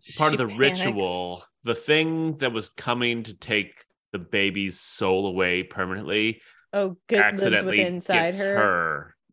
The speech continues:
Speaker 3: Oh, interesting.
Speaker 1: and takes her away.
Speaker 2: Oh, the red juice.
Speaker 1: The red juice, yeah.
Speaker 2: And then, uh, we cut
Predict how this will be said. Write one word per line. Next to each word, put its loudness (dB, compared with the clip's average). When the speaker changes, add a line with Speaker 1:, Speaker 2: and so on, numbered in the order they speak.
Speaker 3:
Oh, -8
interesting. -8
Speaker 1:
and -2
takes -4
her -2
away. -6
Speaker 2:
Oh, 0
the -2
red 2
juice. -4
Speaker 1:
The 0
red 2
juice, -12
yeah. -6
Speaker 2:
And -2
then, 6
uh, 2
we -2
cut 0